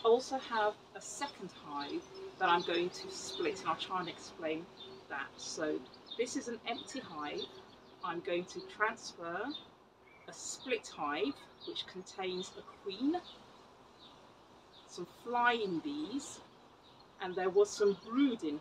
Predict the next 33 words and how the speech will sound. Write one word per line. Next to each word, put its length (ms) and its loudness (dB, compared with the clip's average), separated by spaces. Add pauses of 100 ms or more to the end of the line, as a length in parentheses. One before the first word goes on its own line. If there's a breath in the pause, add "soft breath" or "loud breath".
here. 300 -8
The 160 -10
brood 220 -2
is 100 2
the 160 0
baby 400 -4
bees, 520 -8 (280)
and 160 -6
they 220 8
have 240 2
since 800 -2
emerged 720 0 (360)
and 120 -6
have 240 -4
been 160 -4 (160)
flying 600 0 (260)
and 180 -8
bringing 420 0 (320)
food 200 -4 (140)
back 180 -2 (240)
to 80 -8
the 80 -6 (120)
hive. 380 -8 (480 loud breath)
I 120 4
suspect 720 -4
that 160 -2
they 100 0
have 220 -6
grown 280 6
out 300 6
of 100 -16
this 120 -12
smaller 800 8